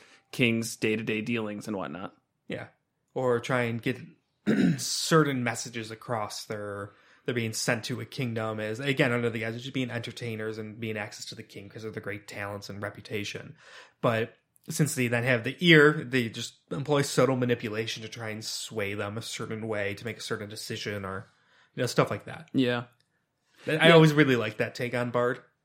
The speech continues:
Speaker 2: Um,
Speaker 1: No, that,
Speaker 2: like
Speaker 1: that
Speaker 2: I
Speaker 1: makes
Speaker 2: said, it's
Speaker 1: sense.
Speaker 2: not ex-, I don't think it's explicitly laid out anywhere like that in D and D, but it can absolutely fit. Um, though actually, yeah, College of Swords kinda, and Glamour are somewhat like that.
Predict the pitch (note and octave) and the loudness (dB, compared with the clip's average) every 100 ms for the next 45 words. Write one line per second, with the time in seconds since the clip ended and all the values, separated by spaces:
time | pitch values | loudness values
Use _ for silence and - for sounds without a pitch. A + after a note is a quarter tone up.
0 | _ _ _ _ _ - A#3 C4+ E3 B2 | _ _ _ _ _ 2 4 8 8 8
1 | D3+ G#3 C3 C#3 B2 C#3+ B2+ - - C#3 | 6 8 6 4 6 4 4 -2 0 0
2 | B2+ A#2+ B2+ A#2 A2+ A#2+ - - A2 - | 2 -2 -2 -4 -6 -10 -10 -8 -8 -6
3 | A2 G#2+ A2+ A#2+ A2 G#2 G2+ G#2+ A2 A2+ | -6 -6 -6 -4 -2 -2 -4 -4 -2 -2
4 | A2+ B2 A#2+ A#2+ B2 A#2+ B2 B2 C3 D#3 | 0 0 0 0 -2 0 0 2 2 4
5 | C#3 - G#2+ - A#2 - - D#3 F3 _ | 4 2 -4 -10 -12 -10 -10 -10 -14 _
6 | _ _ A2+ A2+ A2 A2+ _ - F3 D#3+ | _ _ -8 -6 -6 -12 _ 2 4 6
7 | B3 D#3 B2 - _ _ D#3+ D#3+ B2+ - | 4 0 -2 -12 _ _ 2 4 4 -2
8 | A2 A2 - A#2 C3+ C3 - _ _ _ | -4 -4 -6 -10 -10 -14 -16 _ _ _
9 | B2 A#2 A2 G#2+ G#2 G#2 - A2+ A#2 A2 | -8 -4 -2 -2 -4 -8 -8 -8 -6 -8
10 | G#2 A2 - | -8 -6 2